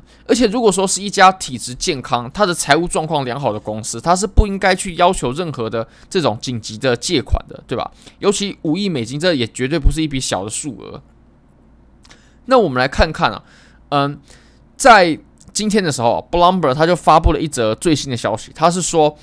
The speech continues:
Genesis is said to warn of bankruptcy without funding，也就是如果说 Genesis 他们是筹措不到我们刚刚所提到的这一笔紧急的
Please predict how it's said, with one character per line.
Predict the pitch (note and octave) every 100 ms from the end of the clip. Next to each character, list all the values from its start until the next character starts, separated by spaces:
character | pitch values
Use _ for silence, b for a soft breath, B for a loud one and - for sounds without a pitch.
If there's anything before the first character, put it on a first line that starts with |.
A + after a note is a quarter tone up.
| b b _ -
Genesis | - A#3 A3 F3+ C3 - -
is | C#3+ C#3 C#3 - - - - - - -
said | - - E3+ F#3+ - _ _ _ -
to | - C#3+
warn | D3+ E3 F3 -
of | - C#3 C#3 - - _ _ _
bankruptcy | F3 F#3+ - D3 C3+ A#2 G2+ - - - _ _ -
without | C#3 D3+ C#3 C#3
funding， | C#3+ C3+ B2 -
也 | C#3
就 | D#3+ A3
是 | A#3 b b b
如 | -
果 | C4+ A#3+
说 | A3+ A3+ - _ -
Genesis | - A3+ G#3+ E3+ C#3
他 | F3+ F#3
们 | F3
是 | F3
筹 | - D#3
措 | F#3+ G3
不 | -
到 | F3 C#3+ b b -
我 | C3+
们 | C#3+
刚 | F#3
刚 | F#3+ G3
所 | C3
提 | - C3+
到 | E3+
的 | D3
这 | C#3
一 | D#3
笔 | C3+ G#2
紧 | - A#2+
急 | - A2+
的 | B2+ B2+